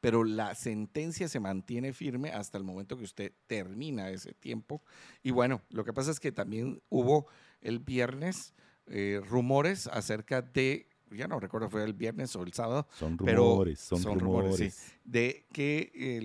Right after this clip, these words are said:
Speaker 1: las personas que tuvieran procesos en los Estados Unidos, o fuera del país más bien, no iba a ser, ah, no, no iban a tener una,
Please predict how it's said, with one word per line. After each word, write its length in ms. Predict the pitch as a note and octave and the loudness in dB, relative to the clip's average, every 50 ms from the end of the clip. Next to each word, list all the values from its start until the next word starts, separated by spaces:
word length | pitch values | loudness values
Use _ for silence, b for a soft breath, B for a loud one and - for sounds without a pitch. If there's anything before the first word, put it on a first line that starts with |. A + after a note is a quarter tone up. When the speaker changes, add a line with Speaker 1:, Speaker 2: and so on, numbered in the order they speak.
| A2+ A2+ | -4 -2
Speaker 1:
las 220 | A#2 A#2 A2+ A2 - | 0 0 0 2 2
personas 420 | - G#2+ - B2+ B2+ C#3 C#3 - | 2 2 2 2 -2 -2 -2 -4
que 160 | - D3 A#2+ | -4 -4 -4
tuvieran 440 | G2+ - B2 G#2+ G#2+ A2 A#2+ B2+ A#2+ | -4 -4 -2 -2 -2 0 -2 -2 -6
procesos 640 | - _ - A#2 A2 G2 - C3 A2 - D3+ B2 B2 | -6 _ -2 -2 -2 -2 -2 -4 -4 -2 -4 -4 -4
en 100 | A#2 A2+ | -4 -4
los 120 | G#2+ F#2+ G2+ | -4 -6 -6
Estados 280 | F#2+ - A2 A2+ G#2+ | -6 -4 -4 -4 -4
Unidos, 360 | A#2 - A2+ A2+ A#2 B2 A#2+ A#2+ | -6 -6 -4 -4 -4 -4 -4 -2
o 100 | A#2+ A2+ | -2 -2
fuera 240 | - D3 C3+ B2+ A#2+ | 0 0 2 2 2
del 120 | A2 G2 | 0 0
país 260 | - G#2 G2 G#2+ G#2+ | -2 -4 -6 -6 -6
más 160 | G2+ G#2 G2 F#2 | -8 -8 -8 -8
bien, 160 | G2 G#2+ - _ B B B B B B B | -8 -10 -12 _ B B B B B B B
no 300 | B A2+ A2+ A2 A2 A2+ - | B 0 2 2 2 0 0
iba 180 | - A2 G#2+ G#2+ | -2 -2 -2 0
a 20 | G2+ | -2
ser, 320 | - - G#2 G2+ G#2 - - | -2 -2 -4 -4 -4 -6 -8
ah, 460 | - A2 G2 F#2 F2+ F2+ F2+ F2 F2 F2+ F#2+ - - - - - | -6 -4 -2 -2 -2 -2 -4 -6 -6 -8 -10 -12 -14 -16 -16 -12
no, 260 | - G#2+ G#2 A2 A2 | -8 -6 -4 -4 -4
no 220 | - A#2 A2+ A#2 A#2+ | -2 -2 0 0 0
iban 220 | B2 B2+ C3 A#2+ | 0 0 0 -2
a 60 | A#2 G2 | -2 -4
tener 200 | - F#2+ G2 G2+ | -6 -6 -4 -4
una, 380 | G#2+ A2 A2 G#2+ G#2+ G#2 A2 | -4 -4 -4 -4 -4 -4 -6